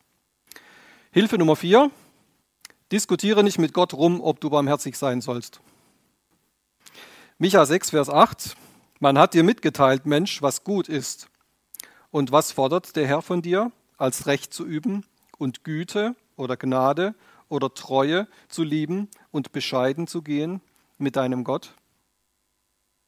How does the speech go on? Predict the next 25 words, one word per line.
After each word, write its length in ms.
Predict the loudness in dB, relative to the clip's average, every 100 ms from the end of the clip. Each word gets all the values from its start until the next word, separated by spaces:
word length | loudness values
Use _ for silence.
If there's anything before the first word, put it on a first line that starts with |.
| _ _ _ _ _ -20 -12
Das 140 | -10 -8
ist 100 | -4
so 140 | -2
wie 80 | 0
der 100 | 0
Imperativ 600 | 0 -2 -2 -2 -6 -8 -20 -16 -6
in 140 | -4
unserer 200 | -2 -2
Jahreslosung, 680 | 2 2 2 -2 -6 -4 0
ne? 200 | 0 -2 _ _ _
„Werdet 340 | 0 2 2 0
nun 160 | 0
barmherzig, 680 | 0 0 -2 -4 -6 -8 -10 _
seid 400 | -6 2 2 2
nun 160 | -2 -2
barmherzig.“ 680 | -2 -2 -4 -6 -10 -12 -16 _ _ _ -20 -20 -20 -20 -18 -2
Was 200 | 0 4
haben 180 | 4 4
schon 220 | 0 0
Leute 420 | 2 4 4 0
in 140 | -2
der 100 | -2
Bibel 460 | -2 -4 -2 -2 -2 _ -6
und 180 | -4
auch 160 | -4 -8